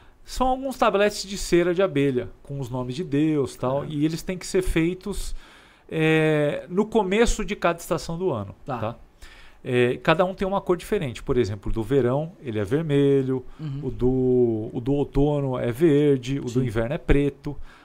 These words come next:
Speaker 1: o da primavera é branco. Então, eles têm uma associação com as estações, pelas
Speaker 2: Sim.
Speaker 1: próprias cores, né?
Speaker 2: Uhum.
Speaker 1: Eu fiz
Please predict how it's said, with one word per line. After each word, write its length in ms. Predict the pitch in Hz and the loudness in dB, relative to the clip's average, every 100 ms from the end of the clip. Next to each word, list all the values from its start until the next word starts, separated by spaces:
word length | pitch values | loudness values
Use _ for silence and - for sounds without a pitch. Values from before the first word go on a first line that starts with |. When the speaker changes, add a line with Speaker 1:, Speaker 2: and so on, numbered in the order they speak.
| - | -8
Speaker 1:
o 60 | |
da 100 | 127 127 | -4 -4
primavera 460 | 139 127 117 127 | -4 -4 -2 0
é 20 | 170 | 0
branco. 380 | 139 127 120 | 0 0 -2
Então, 280 | 110 - 135 | -8 -4 -4
eles 200 | 147 135 | -4 -8
têm 220 | - 160 | -6 -6
uma 140 | 170 147 | -4 -6
associação 600 | - 143 - 147 - 156 | -6 -6 -6 -6 -6 -8
com 420 | - 233 233 214 - | -10 -12 -12 -10 -6
as 140 | 170 | -4
estações, 500 | 185 262 233 208 160 | -4 -4 -4 -2 -2
pelas 200 | - 135 | 0 0
Speaker 2:
Sim. 40 | 135 | 0
Speaker 1:
próprias 280 | 185 226 | 0 -2
cores, 380 | - 143 131 101 | -2 0 0 -2
né? 80 | 131 147 | -10 -8
Speaker 2:
Uhum. 220 | 156 170 - - - - - | -8 -8 -12 -16 -20 -20 -2
Speaker 1:
Eu 140 | 208 254 | 4 4
fiz 580 | - - 269 214 - | 4 2 4 4 0